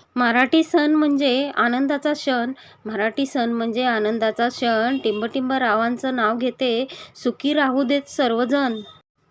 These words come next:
संध्याकाळी तुळशीपाशी मंद ज्योत तेवते, संध्याकाळी तुळशीपाशी मंद ज्योत तेवते. वटपौर्णिमेचा दिवस म्हणून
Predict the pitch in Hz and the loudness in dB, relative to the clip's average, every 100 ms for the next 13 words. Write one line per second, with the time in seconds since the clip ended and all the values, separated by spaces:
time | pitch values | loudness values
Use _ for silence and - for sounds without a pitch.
0 | - 277 254 247 269 294 302 294 277 233 | -2 2 2 2 2 4 2 2 0 0
1 | 294 277 269 - 254 247 277 233 233 269 | -2 0 0 0 -2 0 0 2 2 2
2 | 269 277 - 262 220 - 254 220 262 277 | 4 2 2 2 2 2 2 4 2 0
3 | 226 214 233 277 302 320 320 311 311 294 | 0 2 2 2 2 2 0 -2 -4 -2
4 | 294 302 302 302 294 311 277 302 - 294 | -2 -2 -2 0 2 2 2 -2 0 0
5 | 254 262 247 262 294 311 _ - 220 233 | 0 0 2 4 2 0 _ -4 -4 -2
6 | 277 269 277 269 277 277 254 240 226 247 | 0 2 2 2 0 0 0 0 0 0
7 | 254 247 233 233 285 | -2 -6 -4 -2 -2